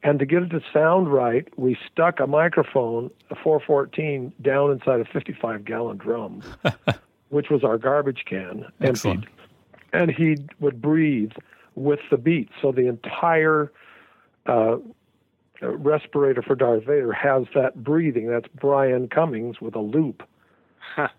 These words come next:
Speaker 2: He didn't have to sit there and breathe the whole
Speaker 1: No,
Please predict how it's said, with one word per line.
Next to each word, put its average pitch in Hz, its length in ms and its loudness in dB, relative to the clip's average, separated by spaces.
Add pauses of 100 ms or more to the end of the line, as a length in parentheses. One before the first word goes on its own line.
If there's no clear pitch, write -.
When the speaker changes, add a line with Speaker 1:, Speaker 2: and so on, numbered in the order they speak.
(120)
Speaker 2:
He - 80 0
didn't 143 140 2
have 143 120 2
to 135 80 2
sit 127 200 -2
there 123 120 2
and 104 120 2
breathe 107 380 0
the 107 120 0
whole 98 360 0 (180)
Speaker 1:
No, 214 320 2